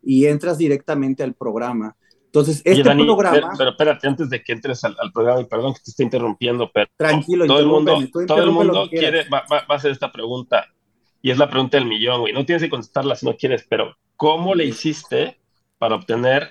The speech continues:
Speaker 2: la residencia? O sea, porque ya que la tienes, está fácil, ¿no? Te vas para Alemania, te fuiste para otro país, pero ¿cómo le hiciste para, eh,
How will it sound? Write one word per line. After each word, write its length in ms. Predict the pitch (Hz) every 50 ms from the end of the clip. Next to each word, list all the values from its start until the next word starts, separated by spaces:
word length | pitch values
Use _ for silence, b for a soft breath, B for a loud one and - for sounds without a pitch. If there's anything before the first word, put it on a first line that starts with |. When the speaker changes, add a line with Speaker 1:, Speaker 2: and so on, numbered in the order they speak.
| _ -
Speaker 2:
la 160 | 127 117 107
residencia? 760 | 107 107 101 - - 113 110 120 117 113 107 - - - - _
O 40 | -
sea, 120 | 170 131
porque 440 | 117 123 120 - - 131 127 117 - -
ya 160 | 151 165 -
que 80 | 269
la 120 | 196 156 123
tienes, 520 | - 160 165 190 233 240 - - - _ _ _ _ _
está 200 | _ - 98 101
fácil, 380 | - 139 127 120 - 104 87 90
¿no? 180 | 101 123 147
Te 80 | - 110
vas 200 | 101 107 113 113
para 280 | - 139 123 110 104 104
Alemania, 580 | 98 98 98 101 113 117 120 123 123 117 101 -
te 80 | - -
fuiste 220 | - - - 113
para 160 | - 110 107
otro 180 | 107 107 104 -
país, 200 | - 104 98 - -
pero 200 | 117 107 101 -
¿cómo 220 | - 139 147 156
le 60 | 156
hiciste 180 | 147 151 - -
para, 300 | - 139 117 110 107 104
eh, 760 | - - _ - 104 95 - _ - - 98 98 98 98